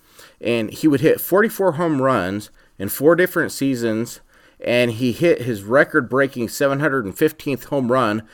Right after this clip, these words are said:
against a pitcher who was also wearing forty-four. So the number forty-four kinda became a lucky number, I guess, for, uh,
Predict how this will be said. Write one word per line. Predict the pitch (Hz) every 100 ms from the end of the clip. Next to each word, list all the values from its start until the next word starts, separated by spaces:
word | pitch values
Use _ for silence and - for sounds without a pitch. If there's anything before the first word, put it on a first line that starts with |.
| - -
against | - 98 123 - -
a |
pitcher | - 185 - 107 104 - _
who | 113
was | 110
also | 131 135 131
wearing | 113 117 104
forty-four. | - 117 101 85 117 104 69 - _ -
So | - - 131 120
the | 104
number | 143 170
forty-four | - 139 110 135 131
kinda | - 135 110
became | - 101 - 120 104
a | 90
lucky | 90 123 101
number, | 85 92 120 90
I | 85
guess, | 80 82 - - _ _ _ _
for, | _ - 101 82 80 -
uh, | 104 85 82 78